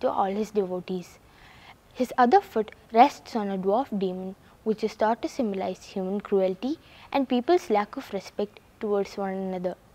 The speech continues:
Through his dance, Nataraja shows us how to achieve enlightenment. By forgetting yourself and losing hold of Maya or illusion, you can finally be liberated from the cycle of death and rebirth.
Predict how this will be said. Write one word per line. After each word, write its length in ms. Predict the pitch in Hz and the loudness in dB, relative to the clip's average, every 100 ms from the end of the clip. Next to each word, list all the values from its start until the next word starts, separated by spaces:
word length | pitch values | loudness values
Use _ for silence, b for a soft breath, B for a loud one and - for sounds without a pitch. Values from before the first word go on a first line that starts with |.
| _ _ _ _ _ - _ - B B B - | _ _ _ _ _ -20 _ -20 B B B 6
Through 200 | 381 415 | 8 8
his 160 | 415 - | 4 0
dance, 520 | 202 196 196 - - B - | -2 -2 -8 -12 -16 B -10
Nataraja 460 | 214 - 208 208 349 | -8 -2 -2 -2 -6
shows 360 | - 208 - | -4 -6 -4
us 180 | 202 - b b | -8 -10 b b
how 220 | - 262 | 2 2
to 140 | 294 294 | 2 2
achieve 340 | 202 - 214 | 0 0 -4
enlightenment. 720 | 196 190 185 214 196 190 185 - b b b b | -4 -4 -6 -8 -8 -8 -10 -14 b b b b
By 180 | 190 185 | 0 0
forgetting 500 | - 196 190 196 185 | 0 -2 -2 -4 -4
yourself 500 | 185 - 190 190 - B B | -6 -4 -4 -4 -10 B B
and 160 | - 233 | -2 2
losing 340 | 269 320 392 | 4 4 2
hold 280 | 392 254 208 | 2 0 0
of 160 | 202 - | -4 -4
Maya 420 | 190 180 180 196 - - - | -6 -4 -6 -8 -10 -18 0
or 80 | 269 | 2
illusion, 600 | 302 202 190 - 202 196 B B B | 4 2 0 -4 -10 -10 B B B
you 100 | 208 | -6
can 180 | 196 190 | -6 -10
finally 500 | - 202 233 330 320 | -6 -2 0 0 2
be 140 | 208 | 0
liberated 640 | 190 185 185 185 185 185 - B | -2 -4 -6 -6 -6 -10 -10 B
from 200 | - 208 | -10 -6
the 100 | 196 | -4
cycle 500 | 190 - 190 - 196 - - | -6 -6 -8 -6 -10 -10 -6
of 220 | 208 185 | -4 -4
death 180 | 180 - - | -6 -8 -8
and 180 | 208 190 | -6 -2
rebirth. 480 | 190 180 180 190 | -4 -4 -6 -8